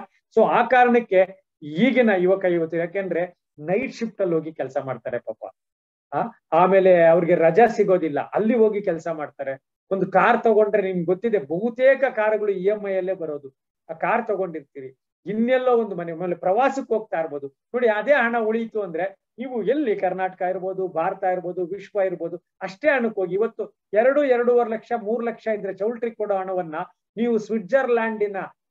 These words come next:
ಜಿನೀವಾದಲ್ಲಿ ಫೈವ್ ಸ್ಟಾರ್ ಹೋಟೆಲ್ ಇದ್ದು ನಿಮ್ಮ ಹನಿಮೂನ್ ಜೀವನ ಪರ್ಯಂತ ನಿಮ್ಗ, ಆ, ಕಳೆಯುವಂತ, ನೆನಪಿನಲ್ಲಿ ಉಳಿಯುವಂತ ಹನಿಮೂನ್ ಮಾ-, ಮಾಡ್ಬೋದು.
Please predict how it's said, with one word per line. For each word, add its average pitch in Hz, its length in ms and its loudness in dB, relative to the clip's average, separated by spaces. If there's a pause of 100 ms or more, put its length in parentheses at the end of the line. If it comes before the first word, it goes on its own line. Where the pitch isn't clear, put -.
(120)
ಜಿನೀವಾದಲ್ಲಿ 226 800 0
ಫೈವ್ - 480 -6
ಸ್ಟಾರ್ 254 300 2
ಹೋಟೆಲ್ 226 380 -2
ಇದ್ದು 185 420 -4 (160)
ನಿಮ್ಮ 269 340 -2
ಹನಿಮೂನ್ 240 680 -4
ಜೀವನ 269 360 -2
ಪರ್ಯಂತ 262 480 -4 (140)
ನಿಮ್ಗ, 254 280 -2 (380)
ಆ, 202 300 0
ಕಳೆಯುವಂತ, 214 680 2
ನೆನಪಿನಲ್ಲಿ 247 560 -2
ಉಳಿಯುವಂತ 214 500 -4
ಹನಿಮೂನ್ 190 520 -6
ಮಾ-, 147 340 -8
ಮಾಡ್ಬೋದು. 131 360 -10